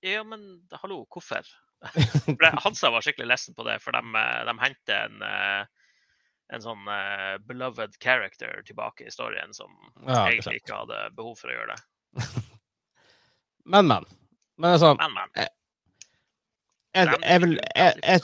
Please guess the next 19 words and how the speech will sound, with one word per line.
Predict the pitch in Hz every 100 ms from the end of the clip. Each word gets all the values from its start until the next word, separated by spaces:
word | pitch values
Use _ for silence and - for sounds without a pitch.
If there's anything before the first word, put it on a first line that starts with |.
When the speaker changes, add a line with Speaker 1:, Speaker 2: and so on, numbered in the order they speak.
| -
Speaker 2:
jeg | 190 185
tror | 151
heller | 147 113
den | 104
type | 95 110 98
hype, | 98 101
altså | 104 101
sånn | 104
her | 101
lett | 107 -
før. | 107 98
Men | 147
sånn | 143 117
Valorant, | 147 185 123 98 -
som | 110
vi | 107
snakket | 123 107
om |
før, | 95 120